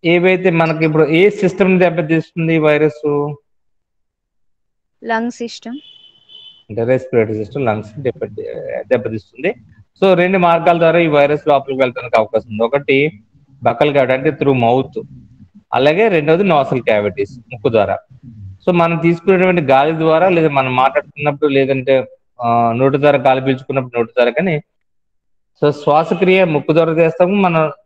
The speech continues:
Speaker 1: నోటి ద్వారా కూడా చేయడం జరుగుతుంది. ఎప్పుడంటే nasal cavities మనకి ఎక్కువగా, ఆ, క్లోజ్ అవుతుంటాయి ఒక్కోసారి. ఆ క్లోజ్ అవుతున్నప్పుడు మన రెస్పిరేషన్ తీసుకోవడం కష్టంగా ఉన్నప్పుడు మన నోటి ద్వారా కూడా గాలిని పీల్చుకుంటూ ఉంటాం.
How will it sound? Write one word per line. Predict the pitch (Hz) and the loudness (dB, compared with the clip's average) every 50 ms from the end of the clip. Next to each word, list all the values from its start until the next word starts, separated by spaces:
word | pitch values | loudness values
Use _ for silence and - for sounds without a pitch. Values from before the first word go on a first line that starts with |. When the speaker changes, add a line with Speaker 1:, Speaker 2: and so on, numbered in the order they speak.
| - 147 | -4 -2
Speaker 1:
నోటి | 147 143 147 143 | -2 0 0 2
ద్వారా | 147 147 139 139 | 2 4 4 4
కూడా | 143 147 151 | 2 0 0
చేయడం | 143 151 139 135 147 135 | 0 0 -2 0 0 0
జరుగుతుంది. | 131 120 113 98 - - 107 | 0 0 -2 -2 -6 -6 -6
ఎప్పుడంటే | 120 120 - 147 147 147 160 151 147 - _ _ _ _ _ - | -4 -4 -4 -4 -2 -2 -2 -2 -2 -6 _ _ _ _ _ -2
nasal | 127 139 143 - 156 151 160 | -2 0 0 0 -2 0 0
cavities | 156 156 147 143 156 151 151 | 0 0 2 0 -2 -2 -2
మనకి | 151 139 135 135 | -2 -2 -2 -2
ఎక్కువగా, | 131 131 - 143 139 147 143 139 139 135 _ _ _ _ _ _ _ _ - | -2 -2 -2 -2 0 2 2 2 2 -2 _ _ _ _ _ _ _ _ -4
ఆ, | 117 117 117 117 117 113 113 | -2 0 0 2 2 0 0
క్లోజ్ | 113 - - 147 160 151 160 | -2 0 0 0 2 2 2
అవుతుంటాయి | 156 151 151 143 135 143 135 | 0 0 0 -2 0 0 0
ఒక్కోసారి. | 127 - 131 120 131 135 151 180 | 2 0 0 0 2 2 4 4
ఆ | 170 160 | 4 2
క్లోజ్ | 151 - 151 147 147 143 | 2 0 0 0 2 2
అవుతున్నప్పుడు | 147 143 143 - - 143 139 139 139 139 | 2 0 0 -4 -4 -6 -6 -6 -4 -6
మన | 135 131 | -4 -2
రెస్పిరేషన్ | 123 135 135 - - 151 156 156 156 160 143 | 0 0 0 -2 -2 -2 -2 -2 -2 -4 -6
తీసుకోవడం | 135 135 123 - - 135 131 131 - | -4 -4 -4 -2 -2 -2 -2 0 -2
కష్టంగా | 131 127 - 143 127 135 | -4 -4 -4 -6 -4 -4
ఉన్నప్పుడు | 131 131 135 143 165 156 135 135 - _ _ _ _ _ _ - | -2 -2 -4 -2 -2 -4 -4 -4 -8 _ _ _ _ _ _ -4
మన | 123 120 | -2 0
నోటి | 120 123 131 135 139 131 | 0 0 0 0 0 2
ద్వారా | 139 135 131 131 | 2 2 2 2
కూడా | 135 135 135 | 0 0 0
గాలిని | 127 127 120 120 123 123 | 2 2 2 2 0 -2
పీల్చుకుంటూ | 123 117 107 - - 117 110 101 98 | -4 -4 -4 -4 -6 -8 -8 -8 -8
ఉంటాం. | 95 95 - - | -12 -12 -14 -20